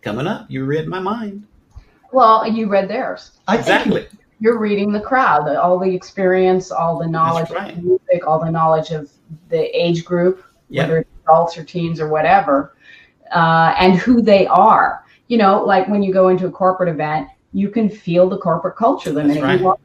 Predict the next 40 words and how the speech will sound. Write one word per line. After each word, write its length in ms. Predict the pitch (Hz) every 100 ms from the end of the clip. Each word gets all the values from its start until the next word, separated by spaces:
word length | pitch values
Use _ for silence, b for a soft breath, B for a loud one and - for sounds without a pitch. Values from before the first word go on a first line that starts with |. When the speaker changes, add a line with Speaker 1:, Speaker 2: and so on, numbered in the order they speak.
| -
Speaker 2:
in, 340 | 370 - 196 -
and 180 | 170 160
you 140 | 170 175
can 240 | 196 185
gather 640 | 170 165 165 170 180 175 -
in 300 | 175 175 160
almost, 460 | 170 180 180 - 240
you 60 |
know, 80 | 185
within 240 | 233 233 220
five 240 | 208 185
minutes 320 | 208 202 - -
easily 640 | 226 233 180 147 143 170 175
what 300 | 160 170 226
you're 100 | 170
gonna 160 | 160 160
be 120 | 156
doing 260 | 147 131 -
that 180 | - -
night 200 | - - -
and 120 | 156
how 320 | 170 165 160
you're 140 | 147 143
gonna 180 | 143
be 100 | 127 -
doing 300 | - 87 -
it. 100 | -
Speaker 3:
You 120 | 165 160
know, 240 | 170 170 170
that, 280 | 175 202 -
I 100 | 160
think, 320 | - 160 143
comes 520 | - 156 151 151 147
of 280 | - 147 131
just 320 | 151 143 -
being 240 | 151 139 131
sensitive 640 | - 135 135 - 131 127
to 140 | - 131
your 140 | 123
crowd. 580 | - 135 127 131 135 -